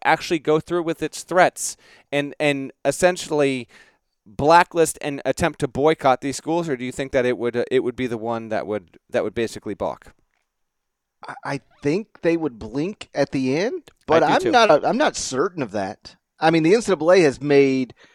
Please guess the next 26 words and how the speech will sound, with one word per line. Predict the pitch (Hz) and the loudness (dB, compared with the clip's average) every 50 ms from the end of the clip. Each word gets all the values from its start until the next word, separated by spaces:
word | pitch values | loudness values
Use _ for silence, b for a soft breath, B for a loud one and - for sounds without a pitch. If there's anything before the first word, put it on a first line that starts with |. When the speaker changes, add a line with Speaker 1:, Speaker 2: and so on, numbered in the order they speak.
| b b b b b b b _ - | b b b b b b b _ -12
Speaker 2:
um, | 123 123 123 123 120 120 117 117 117 _ _ _ _ _ _ _ _ _ _ _ _ _ _ | -10 -8 -8 -6 -8 -8 -10 -12 -14 _ _ _ _ _ _ _ _ _ _ _ _ _ _
you | 196 175 160 | -10 -8 -8
know, | 120 101 95 _ _ | -8 -8 -10 _ _
d-, | - - _ - _ _ _ 139 120 | -20 -20 _ -20 _ _ _ _ -14
just | 113 127 120 - - - - | -10 -10 -8 -8 -10 -10 -8
legislative | 151 131 143 160 160 175 165 - - 160 156 147 139 117 | -4 0 0 0 0 0 -4 0 2 4 4 4 4 2
decisions | 113 123 110 - - 156 170 185 160 135 131 120 120 113 - - | 0 -6 -4 -2 0 2 2 2 4 2 0 0 -2 -4 -8 -2
that | - 127 123 123 120 117 113 - _ _ _ - | 2 4 6 6 6 4 0 -4 _ _ _ -10
make | 127 127 147 151 143 | -4 -2 -2 -2 0
no | 143 143 | 0 -2
sense | 131 - - 156 165 - - | -2 -2 -2 -2 -2 -2 -4
to | - - | -8 -6
me | 113 127 165 185 170 135 127 117 | -2 0 0 0 0 0 -2 -6
for | - - 120 110 | -8 -4 -6 -4
decades | 104 - 131 175 - - 147 113 101 - - | 0 0 0 0 0 0 -2 -2 -2 -4 -8
now. | 107 107 69 58 - - B B B B B B B B | -10 -10 -10 -10 -14 -16 B B B B B B B B
And | 147 147 143 | -2 -2 0
so, | - - - 170 160 151 147 143 135 131 123 120 117 - _ _ _ _ _ _ | -2 0 4 8 8 10 10 8 8 6 4 2 -2 -6 _ _ _ _ _ _
listen, | - 170 185 202 247 311 - - 165 127 120 | -14 -12 -8 -2 -2 -2 0 2 0 0 0
the | 120 147 156 - | 0 -2 -2 0
only | - 151 185 233 285 302 311 285 | 0 0 0 0 -2 -6 -10 -10
thing, | - - 214 208 208 202 - - 143 - - | -6 -2 -2 -2 -2 -2 -6 -10 -18 -20 -10
there | 175 151 190 233 294 | 0 2 4 4 4
is | 247 165 160 | 2 -2 -2
nothing | 175 175 185 214 214 185 - - 95 - _ _ _ _ _ _ _ _ _ _ - | -2 2 4 4 2 2 0 -6 -14 -16 _ _ _ _ _ _ _ _ _ _ 2
that | 180 160 151 139 - | 4 4 4 4 0